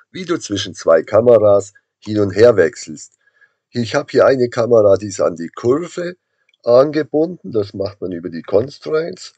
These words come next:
und zeigt auf diesen Pokal. Das ist auch ein Constraint. Und die andere Kamera, die habe ich mit Keyframes, äh, gesetzt, die Bewegung,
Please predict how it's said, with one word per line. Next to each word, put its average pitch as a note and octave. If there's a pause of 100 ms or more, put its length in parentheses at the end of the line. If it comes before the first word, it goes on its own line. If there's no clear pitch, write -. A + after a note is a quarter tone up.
(340)
und A2
zeigt G#2
auf E2+
diesen D#2
Pokal. G#2
Das F#2+
ist -
auch G2+
ein C#3+
Constraint. D#3+ (580)
Und B2
die G#2+
andere C3+
Kamera, A#2
die G2+
habe F2
ich -
mit -
Keyframes, C#3+ (400)
äh, A#2+
gesetzt, A2 (100)
die G#2
Bewegung, G2